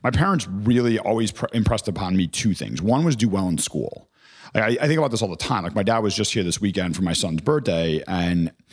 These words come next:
he still really has a chip on his shoulder about not getting his college degree. You know, like, he's made a success of himself and he's got a lot to be proud of, but, like, he has such a chip on his shoulder because he truly believes that he was never able to do the things that he wanted to do and the things that he was passionate about 'cause he didn't get that piece of paper. So we always pressed education.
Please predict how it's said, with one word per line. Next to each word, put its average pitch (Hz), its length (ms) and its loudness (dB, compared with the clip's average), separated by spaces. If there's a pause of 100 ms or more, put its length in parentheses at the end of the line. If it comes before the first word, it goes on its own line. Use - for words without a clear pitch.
(240)
he 202 180 2
still 175 420 0
really 113 200 2
has 107 180 0
a 98 60 -4
chip - 260 -2
on 92 80 0
his 87 100 -2
shoulder 98 220 2
about 95 160 0
not 107 220 0
getting 104 180 0
his 92 100 -2
college 82 360 -2
degree. 120 320 -4 (360)
You 110 100 2
know, 98 80 2
like, 120 140 0
he's 196 180 2
made 151 280 2
a 127 60 0
success - 480 -4
of 69 120 -8
himself 64 500 -6
and 107 80 2
he's 101 80 2
got 117 100 2
a 107 60 -2
lot 101 240 -2
to 110 80 -4
be 90 80 2
proud 127 340 0
of, 82 200 -2
but, 90 120 0
like, 90 220 -4
he - 180 -20
has 151 120 0
such - 220 -2
a 113 60 -4
chip - 220 -2
on 98 80 0
his 90 80 -2
shoulder 90 180 0
because 90 240 -2
he 156 140 -2
truly 139 440 2
believes 104 360 2
that 87 100 -4
he 90 60 0
was 90 120 0
never 110 280 0
able 113 180 0
to 98 80 2
do 92 100 0
the 90 120 -4
things 92 240 0
that 71 100 -6
he 95 140 -2
wanted 85 500 -2
to 85 100 0
do 90 560 0
and 101 120 -4
the 85 60 -2
things 98 200 0
that 87 60 -2
he 87 40 0
was 82 120 -2
passionate 101 400 -2
about 123 240 -2
'cause - 260 -12
he 120 80 4
didn't 92 220 2
get 87 100 0
that 76 120 -4
piece 80 180 -4
of 73 80 -8
paper. 73 240 -4
So 98 80 -2
we 107 80 4
always 131 240 2
pressed - 280 -2
education. 82 840 -2